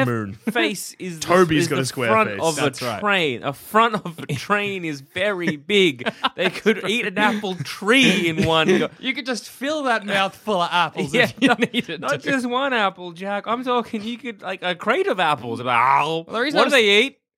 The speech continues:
Speaker 3: I don't know that they do, 'cause they don't have a
Speaker 1: But
Speaker 3: tummy.
Speaker 1: they've got a mouth, <laughs> Jackson.
Speaker 3: They talk with the mouth.
Speaker 1: They got a mouth.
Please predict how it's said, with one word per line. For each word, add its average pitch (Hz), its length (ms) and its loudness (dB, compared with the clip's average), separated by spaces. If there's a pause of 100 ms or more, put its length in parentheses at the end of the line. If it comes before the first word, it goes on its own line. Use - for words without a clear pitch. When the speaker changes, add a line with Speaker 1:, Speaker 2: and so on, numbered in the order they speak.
(280)
Speaker 3:
I 107 220 -4 (120)
don't 123 280 -6
know 131 160 -8
that 120 260 -10
they 127 160 -10
do, 160 380 -12
'cause 143 260 -14
they 143 160 -10
don't 151 260 -10
have 123 100 -14
a 113 100 -12
Speaker 1:
But 202 140 -4
Speaker 3:
tummy. 214 160 0
Speaker 1:
they've 131 80 -4
got 220 220 4
a 214 80 2
mouth, 240 460 0 (160)
<laughs> - 80 -20
Jackson. 226 760 0 (320)
Speaker 3:
They 120 120 -14 (200)
talk 160 420 -12
with - 160 -16
the - 80 -18
mouth. 107 280 -14
Speaker 1:
They 220 240 0
got 285 300 6
a 269 80 4
mouth. 294 340 2